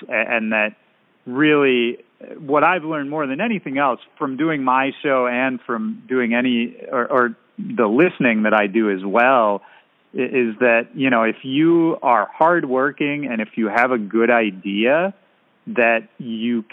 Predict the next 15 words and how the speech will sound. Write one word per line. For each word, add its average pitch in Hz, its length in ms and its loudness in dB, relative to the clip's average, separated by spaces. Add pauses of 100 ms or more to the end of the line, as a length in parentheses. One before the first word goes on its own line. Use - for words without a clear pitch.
can 104 760 0 (340)
achieve 110 500 -2
it. - 260 -10
You 117 140 0
know, 107 180 4
I, 113 300 2
I 113 40 2
think 113 280 -2
that 110 320 2
is 98 100 -6 (120)
sort 101 180 -4
of 95 180 -12
the, 98 320 -6 (360)
the 127 60 -6
baseline 107 920 0